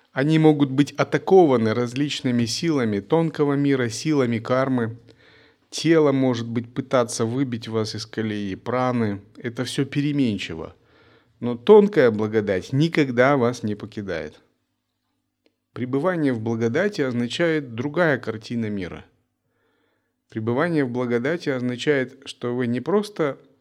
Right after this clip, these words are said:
удовлетворены или спокойны, безмятежны, а что вы пребываете во внутренней радости, и эта радость ничем не обусловлена.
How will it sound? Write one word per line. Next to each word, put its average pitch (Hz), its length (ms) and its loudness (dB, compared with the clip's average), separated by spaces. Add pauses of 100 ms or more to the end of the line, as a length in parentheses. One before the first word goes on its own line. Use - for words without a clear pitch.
(500)
удовлетворены 123 920 -2
или 104 240 -6
спокойны, 104 720 -8 (500)
безмятежны, 95 800 -8 (1400)
а 98 120 -14
что 98 720 -6 (680)
вы 117 180 -12
пребываете 127 640 -4
во 110 140 -4
внутренней 110 560 -4
радости, 123 480 -4
и 98 80 -2
эта 104 240 -2
радость 175 400 -2
ничем 143 400 0
не 135 80 2
обусловлена. 85 760 -8